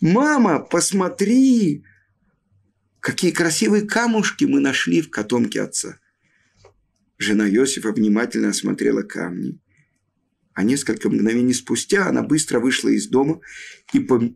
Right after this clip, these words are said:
поспешила к магазину известного ювелира. Она показала ему эти камешки и с волнением ожидала ответа. "Где ты нашла эти драгоценные камни?"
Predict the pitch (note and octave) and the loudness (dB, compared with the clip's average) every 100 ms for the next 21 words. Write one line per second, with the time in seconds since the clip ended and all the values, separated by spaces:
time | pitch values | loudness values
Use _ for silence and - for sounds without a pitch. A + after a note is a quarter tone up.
0 | _ C3+ - D#3 D3 G#3 G3 - D#3 C#3+ | _ -2 0 0 2 2 2 2 2 2
1 | C3 G3+ G#3+ G3 - _ B2 - A2 B2+ | 2 2 2 0 -4 _ -2 0 0 -2
2 | - B2 A2+ A2+ G#2+ G#2 F#2+ - _ _ | 0 0 2 2 0 -2 -4 -10 _ _
3 | _ _ _ _ _ C#3 D#3 D#3 D3 A#2 | _ _ _ _ _ -4 -2 -4 -6 -4
4 | A2 D3 A2+ A#2 A#2+ A2 - G2 A#2 - | -4 -2 -2 -2 -2 -4 -4 -2 -2 -4
5 | F2 D#2 - _ _ _ - A#2 - A2 | -6 -8 -10 _ _ _ -6 -6 -2 0
6 | G#2 C#3 F#3+ E3 A2+ G#2+ A#2 B2 A#2 - | 2 2 0 0 -2 -2 -2 -2 -4 -6
7 | G#2+ - - _ _ _ _ _ _ _ | -8 -8 -16 _ _ _ _ _ _ _
8 | G2 F#2+ B2 C3+ D3+ D3+ C#3+ - D#3 D#3+ | -10 0 0 2 0 2 0 0 0 0
9 | - C#3+ - - - A#2 B2+ B2+ - D#3+ | -2 -2 0 -2 0 0 0 -4 -4 -2
10 | D3+ D3+ D3 D3 F3 F#3+ D#3 A2+ G2 | 0 0 -2 -2 -2 0 2 2 0